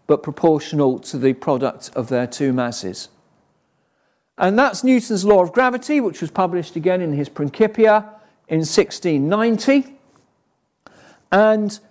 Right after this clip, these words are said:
he wrote down this law, and he wrote down, um, his other laws of motion.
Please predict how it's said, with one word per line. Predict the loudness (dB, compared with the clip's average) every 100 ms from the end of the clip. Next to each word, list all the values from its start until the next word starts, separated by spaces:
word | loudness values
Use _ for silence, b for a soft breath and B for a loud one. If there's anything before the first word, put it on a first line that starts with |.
| _
he | 2 4
wrote | 6 6 4
down | 0 2 2 0 -2
this | -4 -4 2
law, | 4 6 6 4 2 -2
and | -12 -4
he | 0
wrote | 4 4 2
down, | -2 0 0 0 -2 b b _ 2
um, | 2 2 -2
his | -4 -2 0
other | 2 2
laws | 2 0 -2
of | -6
motion. | -4 -2 -2 -2 -4 -4